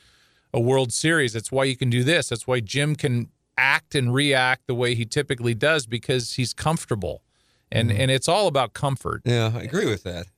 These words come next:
Speaker 2: I just, I, I, I
Speaker 1: I mean,
Speaker 2: that's
Speaker 1: I've played in the A T and T. I've played at Tahoe. I'm gonna play again next year. I've been, I've been out for a while, and I've played terribly at Ca-, at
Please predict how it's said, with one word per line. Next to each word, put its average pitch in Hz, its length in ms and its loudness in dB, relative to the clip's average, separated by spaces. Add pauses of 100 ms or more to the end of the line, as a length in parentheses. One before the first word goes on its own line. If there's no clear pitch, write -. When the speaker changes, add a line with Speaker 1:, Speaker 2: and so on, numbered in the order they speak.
Speaker 2:
I 117 100 -4
just, 127 220 -2
I, 117 80 0
I, 98 120 0
I 104 60 0 (100)
Speaker 1:
I 98 160 -2
mean, 143 140 4
Speaker 2:
that's 208 120 4
Speaker 1:
I've 113 60 -6
played 214 180 4
in 190 60 -6
the 180 100 2
A 180 100 4
T 170 200 -2
and 160 120 0
T. 160 240 2
I've 127 140 -2
played 170 300 0
at 151 120 -2
Tahoe. 139 520 0
I'm 120 100 -6
gonna 120 160 0
play 143 280 0
again 139 280 -2
next 120 320 -2
year. 120 180 2
I've 113 120 -2
been, 107 120 -2
I've 110 320 -2
been 110 300 -2
out 117 240 0
for 123 140 0
a - 20 2
while, 107 380 0 (520)
and 135 120 2
I've 147 120 0
played 123 320 -2
terribly 160 520 2
at 143 120 -6
Ca-, 143 220 0
at 131 240 2